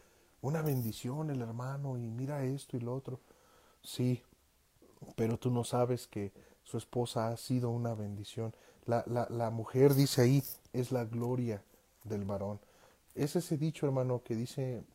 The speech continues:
que, que detrás de un gran hombre hay una gran mujer, ¿no? Ese es, es más o menos lo que está diciendo ese pasaje. Entonces, hermana,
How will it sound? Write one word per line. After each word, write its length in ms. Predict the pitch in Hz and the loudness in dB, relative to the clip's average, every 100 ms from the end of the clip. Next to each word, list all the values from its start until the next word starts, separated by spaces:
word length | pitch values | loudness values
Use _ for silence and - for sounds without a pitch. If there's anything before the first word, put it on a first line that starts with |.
| - | -8
que, 280 | 113 101 - | -6 -6 -6
que 100 | 117 | -6
detrás 480 | 107 - 123 139 131 | -6 0 4 4 4
de 140 | 131 | 2
un 220 | 123 131 | 2 0
gran 300 | 127 127 127 | 2 2 4
hombre 360 | 147 185 196 208 - - _ _ _ - | 4 4 2 0 -6 -20 _ _ _ -4
hay 180 | 117 | 0
una 200 | 120 120 | 0 0
gran 260 | 107 107 110 | 0 -2 -2
mujer, 400 | 107 101 - - - - _ _ _ | -4 -6 -10 -16 -20 -20 _ _ _
¿no? 180 | 131 214 _ _ | -10 -10 _ _
Ese 240 | 131 127 127 | -14 -8 -8
es, 120 | - | -6
es 220 | - - | -10 -6
más 220 | 123 123 | -6 -4
o 40 | 104 | -4
menos 320 | 104 107 98 | -4 -4 -6
lo 120 | 98 | -10
que 80 | - | -14
está 280 | - 98 101 - - - - _ _ | -8 -6 -6 -12 -20 -20 -20 _ _
diciendo 400 | 110 - 113 107 | -8 -4 -4 -2
ese 180 | 104 110 | -4 -6
pasaje. 340 | - 101 117 | -8 -6 -2
Entonces, 360 | 135 156 165 165 | 0 2 0 2
hermana, 400 | 156 151 165 | 2 2 0